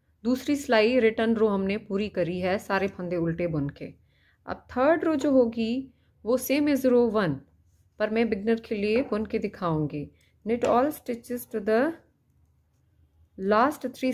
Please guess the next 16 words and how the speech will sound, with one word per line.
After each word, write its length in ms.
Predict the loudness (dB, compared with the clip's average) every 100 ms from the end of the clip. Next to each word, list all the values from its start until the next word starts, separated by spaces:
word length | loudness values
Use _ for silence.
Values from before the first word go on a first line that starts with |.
| -4
stitches 380 | -10 -6 -6 -2
before 380 | -4 4 6 8 6 2
marker। 500 | 2 2 0 -4 -4 -6 _ _ _ _ _ _ _ _ _ _ _ -4
मार्कर 480 | 2 2 4 2 2
से 220 | 2 0
तीन 280 | 0 -2 -2
फंदे 260 | -2 0
पहले 320 | 0 0 -2
तक 200 | -2 -4 -2
आपने 380 | -2 -2 -6 -4
सारे 340 | 0 0 0
फंदे 400 | -4 -6 -2 -2
सीधे 380 | -4 -6 -2 -2
बुन 180 | 0 0
लेने 300 | 2 2 0
हैं। 460 | 0 2 0 -4